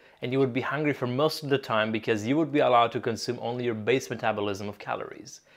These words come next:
Very few people actually have the discipline to do that. Luckily, science has the answer here. Instead of solely focusing on burning fat,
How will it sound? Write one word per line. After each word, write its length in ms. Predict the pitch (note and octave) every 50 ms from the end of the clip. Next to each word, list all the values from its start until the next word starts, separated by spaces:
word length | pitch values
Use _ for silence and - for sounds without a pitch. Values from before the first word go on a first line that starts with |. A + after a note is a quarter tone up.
| - - - _ -
Very 280 | A2 A#2 C#3+ D#3 D#3+ C#3
few 160 | - D3 C3+
people 320 | - C3 C3 A#2 A#2+ A#2
actually 300 | A#2 A2+ - - B2 A2
have 120 | A2 G#2+ G#2+
the 60 | G#2+
discipline 460 | G2+ A2+ A2 - - G2+ - G2+ F#2+
to 100 | - G#2
do 140 | G2 A#2 A#2+
that. 300 | G#2+ G#2+ - - - - _ _ _ _ _ _ -
Luckily, 600 | A#2 C#3 F#3 - F3 C#3 B2+ B2 C3+ C#3+ - - -
science 460 | - - - B2 C3 C#3+ C#3 A#2+ -
has 160 | B2 A#2+ G#2
the 120 | G#2 G2+ G2
answer 360 | G2 G2+ G2+ - - G2 F2
here. 340 | - G2+ G2 G2+ A2 C3+ - _ _ _ - - _ _ -
Instead 300 | A#2 A2 - D#3 D3 C3+
of 80 | C3 -
solely 340 | - - D#3+ E3 F3+ F3+ D#3+
focusing 580 | - - C#3+ B2+ - A#2 A2+ - - A2 G2+ G2
on 120 | F#2+ G2 F#2
burning 320 | F#2 C#3+ F#3 G#3 G3 E3
fat, 440 | - - - G#2+ G#2 G#2+ - -